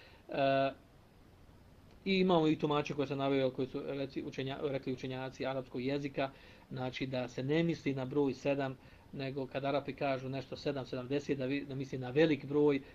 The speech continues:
a ne na određeni broj sedam. I tako dalje, znači, e, sva ova značenja koja sam naveo su ispravna i ona su sva prihvatljiva.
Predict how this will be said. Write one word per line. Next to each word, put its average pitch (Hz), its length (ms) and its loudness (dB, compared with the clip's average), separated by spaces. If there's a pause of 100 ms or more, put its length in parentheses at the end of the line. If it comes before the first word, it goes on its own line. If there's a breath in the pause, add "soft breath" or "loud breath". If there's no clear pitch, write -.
a 135 100 -4
ne 143 120 -2
na 127 160 -2
određeni 127 460 -2
broj 131 200 -2
sedam. 151 300 0 (260 loud breath)
I 156 120 2
tako 233 240 6
dalje, 190 220 10
znači, 175 340 2 (260 loud breath)
e, 147 100 4
sva 233 240 10
ova 170 160 12
značenja 160 440 4
koja 139 140 0
sam 139 140 -4
naveo 147 340 4
su 135 140 -2
ispravna 151 560 2 (240 loud breath)
i 143 120 4
ona 143 160 2
su - 100 -14
sva 160 180 6
prihvatljiva. 147 680 4